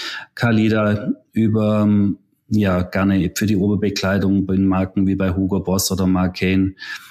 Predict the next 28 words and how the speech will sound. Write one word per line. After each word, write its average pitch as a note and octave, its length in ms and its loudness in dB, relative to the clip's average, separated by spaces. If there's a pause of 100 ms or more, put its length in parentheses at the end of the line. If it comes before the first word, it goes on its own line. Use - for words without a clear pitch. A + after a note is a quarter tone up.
(160)
bis G2 180 0
hin G2+ 160 2
zu G2+ 120 0
technischen A2 520 2
Textilien, G2 880 0
wo G2+ 140 2
es G2 100 0
einfach F#2+ 340 0
unglaublich F#2+ 560 0
viele F#2+ 520 -2
spannende F#2 520 0
Einsatzgebiete E2+ 800 -4
gibt. - 460 -8
Und F#2+ 420 -2
das, A2+ 180 0
was G#2 140 0
wir G#2+ 80 0
hier G2 180 0
tun, C3 300 2
also F#2 220 0
Garne A#2+ 260 2
spinnen, A2+ 460 2
das G#2+ 180 0
ist A#2 80 0
schon A#2 200 2
was A2 180 0
ganz G#2+ 200 0
Besonderes, B2 840 0